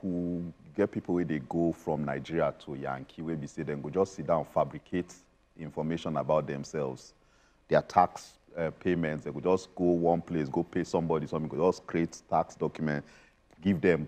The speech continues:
put, like, how many million inside their account. Something we know exists before, they'll just create new profile, use 'em, enter Yankee. And for Nigeria, those people, Yankee government no even fit come Nigeria, come say, "Okay, where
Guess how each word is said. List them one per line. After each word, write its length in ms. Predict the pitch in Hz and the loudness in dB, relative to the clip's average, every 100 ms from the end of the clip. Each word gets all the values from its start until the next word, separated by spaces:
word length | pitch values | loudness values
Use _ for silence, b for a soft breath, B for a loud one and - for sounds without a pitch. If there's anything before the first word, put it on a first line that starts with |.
| - | -6
put, 320 | 104 98 - | -2 -2 0
like, 280 | 87 73 - | 2 2 2
how 140 | 92 | 2
many 220 | 92 92 | 2 2
million 340 | 87 85 80 80 | 2 2 0 0
inside 280 | 85 90 82 | 0 0 2
their 120 | 73 | 0
account. 420 | 67 - 80 80 - b b b b | 0 -2 -2 -2 -8 b b b b
Something 300 | - 139 123 | -2 2 6
we 80 | 117 | 8
know 160 | 113 101 | 8 6
exists 400 | 85 73 104 85 | 2 0 -2 -2
before, 220 | 78 90 | 0 2
they'll 100 | 80 | 2
just 240 | 78 104 - | 6 4 4
create 280 | - 95 - | 0 0 2
new 180 | 90 | 0
profile, 540 | 87 - 92 - 67 60 | 0 0 -2 0 -2 0
use 260 | 82 101 92 | 0 2 4
'em, 200 | 71 65 - | 2 -2 -10
enter 320 | 85 85 87 | -6 -4 -2
Yankee. 360 | 80 67 71 - | -2 -2 -6 -2
And 280 | - 104 101 101 B B _ - | 2 4 2 -2 B B _ 4
for 120 | 113 | 6
Nigeria, 640 | 110 104 95 123 123 80 71 | 6 4 2 4 4 4 4
those 220 | 127 139 | 2 2
people, 360 | - - 87 71 - - 95 | -2 -4 -2 -2 -8 -14 2
Yankee 360 | 92 90 - | 4 4 0
government 380 | 113 104 95 85 | 2 4 4 2
no 100 | 98 | 2
even 220 | 98 98 | 4 2
fit 240 | - 98 - | 0 -4 -4
come 260 | - 92 90 | 0 2 2
Nigeria, 480 | 71 69 85 80 65 - - _ - | -2 -4 2 2 0 -8 -20 _ -2
come 220 | 95 95 | 2 2
say, 220 | - 95 | 0 0
"Okay, 380 | 87 85 - 69 - b b _ - | 0 0 -6 -8 -10 b b _ 2
where 260 | 113 147 | 8 8